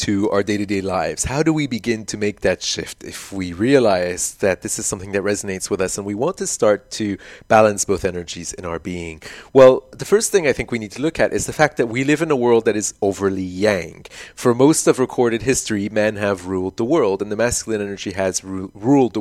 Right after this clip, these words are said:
world. And there is a sense that, you know, the, our world is,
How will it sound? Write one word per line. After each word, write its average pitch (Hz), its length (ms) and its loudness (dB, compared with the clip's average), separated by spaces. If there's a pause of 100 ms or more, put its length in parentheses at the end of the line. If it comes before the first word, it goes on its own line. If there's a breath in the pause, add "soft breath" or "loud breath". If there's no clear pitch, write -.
(100)
world. 92 200 -2 (460 loud breath)
And 117 640 0
there 143 260 6
is 139 140 -2
a 131 40 -6
sense 180 440 0
that, 131 240 4
you 139 100 0
know, 139 140 2
the, 131 180 0
our 120 160 6
world 131 380 2
is, 120 180 0